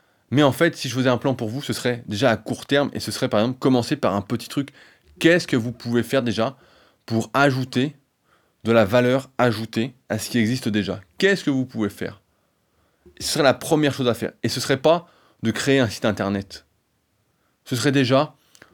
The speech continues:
de faire des choses dans la vie réelle. Là où vous avez du pouvoir, et pas là où vous n'en avez pas, parce qu'aujourd'hui, en plus, sur Internet, c'est ça qui est, je sais pas si on peut dire désespérant, mais c'est que les règles, par exemple, sur les réseaux sociaux, changent sans arrêt. Je donne souvent cet exemple-là,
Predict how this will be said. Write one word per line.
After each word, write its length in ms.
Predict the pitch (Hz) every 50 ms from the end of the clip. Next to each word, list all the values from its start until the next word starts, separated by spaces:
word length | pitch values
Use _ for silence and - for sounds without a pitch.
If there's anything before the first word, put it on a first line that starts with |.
| _ -
de 60 | 120 107
faire 180 | - 156 147
des 100 | 131 127
choses 220 | 113 - 147 143 -
dans 80 | 123
la 100 | 113 107
vie 180 | 104 101 104 113
réelle. 400 | 98 98 104 98 90 90 87 90 - _ _ _ _ _ _ _ _ -
Là 400 | 107 110 127 147 156 165 - - -
où 80 | 120
vous 120 | 117 110 123
avez 160 | 120 120 120
du 120 | 113 104
pouvoir, 580 | - - - 120 104 98 113 113 135 151 - _ _ _ _ _ _ _ _ _
et 100 | - 113
pas 180 | - - 127 120
là 180 | 120 135 147
où 40 | 151
vous 120 | 120 101 117
n'en 100 | 117 120
avez 180 | 117 110 107
pas, 180 | 104 - 156 170
parce 160 | - 104 -
qu'aujourd'hui, 460 | - - - 127 120 123 120 120 131
en 60 | 127
plus, 160 | - - - 101
sur 200 | - - 113 104
Internet, 400 | 104 101 110 117 151 175 175 - _ _ _ _ _ _ _ _ -
c'est 120 | - -
ça 200 | 110 - 156 156
qui 260 | 139 - - 120 117
est, 240 | 113 110 107 95 - _ _ _ _ _ _ _ _ _ _ _ _ _ _ _ _ _
je 60 | - -
sais 60 | 113
pas 160 | - 127 120
si 80 | - 123
on 60 | 110
peut 80 | 101
dire 160 | 113 117 117 107
désespérant, 540 | 104 120 123 143 131 - - 185 190 190
mais 120 | 185 151 117
c'est 140 | - - 117
que 80 | -
les 160 | 131 117 117
règles, 320 | 107 98 120 139 147 120 101
par 100 | - 113
exemple, 100 | 117 117
sur 80 | 113 117
les 60 | 104
réseaux 80 | 104 98
sociaux, 420 | 98 - 107 - - 160 165 - _ -
changent 440 | - - - 131 131 139 123 - - -
sans 480 | - - - - - 139 135 120 104
arrêt. 340 | 131 120 113 143 156 151 - _ _ _ _ _ _ -
Je 60 | -
donne 100 | 107 107
souvent 200 | 104 - 139 143
cet 160 | 120 120 - -
exemple-là, 600 | 120 107 113 107 - 117 123 147 175 180 -